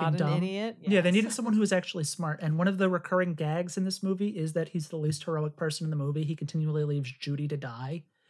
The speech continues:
Speaker 1: which I felt was hilarious.
Speaker 2: It is really funny. It's,
Speaker 1: So
Speaker 2: like, genuinely very funny.
Speaker 1: Yeah, like, every time she gets into trouble, normally you would be like, you would expect a character to risk themselves, and Roger's like, "No, <laughs> sorry, I'm going to save my own ass."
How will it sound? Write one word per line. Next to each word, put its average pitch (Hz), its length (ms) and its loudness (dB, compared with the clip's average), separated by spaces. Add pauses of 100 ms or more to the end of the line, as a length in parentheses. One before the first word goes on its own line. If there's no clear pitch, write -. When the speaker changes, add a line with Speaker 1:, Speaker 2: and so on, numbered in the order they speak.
(220)
Speaker 1:
which 170 180 0
I 165 80 2
felt 160 260 -2
was 160 180 -4
hilarious. 156 640 0
Speaker 2:
It 208 120 0
is 180 280 -2
really 156 300 -4
funny. 139 460 -8
It's, 180 120 -6
Speaker 1:
So 185 80 6
Speaker 2:
like, 170 140 0
genuinely 170 580 -2
very 139 260 -8
funny. 135 300 -4
Speaker 1:
Yeah, 196 180 6
like, 180 160 4
every 196 180 4
time 214 220 0
she 208 160 -2
gets 185 180 2
into 175 140 0
trouble, 165 380 0
normally 165 480 0
you 160 200 -2
would 156 120 -2
be 160 140 -2
like, 147 480 0
you 185 160 4
would 175 60 4
expect 185 300 -4
a 180 40 -2
character 156 380 0
to 151 80 -2
risk 151 300 2
themselves, 165 540 0
and 151 80 0
Roger's 160 360 0
like, 156 140 -2
"No, 180 180 4
<laughs> - 40 -14
sorry, 180 480 4
I'm 190 160 4
going 202 220 6
to 160 40 -2
save 170 180 0
my 156 180 0
own 165 140 -2
ass." 131 380 -8